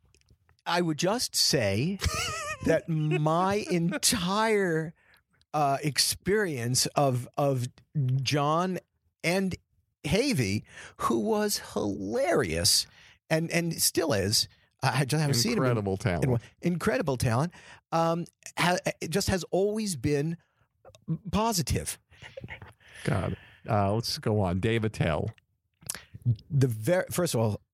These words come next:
Speaker 1: hilarious. Uh, the very first joke Dave Attell told at the Comedy Cellar, it was an audition night. There were maybe six people there. He goes on stage,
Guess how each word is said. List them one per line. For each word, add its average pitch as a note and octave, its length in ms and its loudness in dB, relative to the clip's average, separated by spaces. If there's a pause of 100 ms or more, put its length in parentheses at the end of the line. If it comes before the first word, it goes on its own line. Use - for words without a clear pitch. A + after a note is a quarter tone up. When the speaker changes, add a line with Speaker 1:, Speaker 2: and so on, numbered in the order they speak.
Speaker 1:
hilarious. G2+ 580 2 (280)
Uh, A#2 300 2
the A2 480 2
very D3 380 0
first C#3 420 -2 (120)
joke G#2+ 460 0 (300)
Dave A#2 260 2
Attell G#2 460 0
told F#2+ 600 0 (120)
at G2 160 0
the - 60 -4
Comedy A2+ 380 2
Cellar, F#2 540 2
it G#2 100 0
was G2 180 0
an G2 80 2
audition B2+ 560 0
night. G#2 440 0 (600)
There A2+ 200 2
were G#2+ 80 2
maybe G#2 300 2
six - 440 2
people B2 360 -2
there. F#2+ 400 2 (500)
He - 140 -2
goes B2+ 280 2
on C#3 160 0
stage, G#2 840 0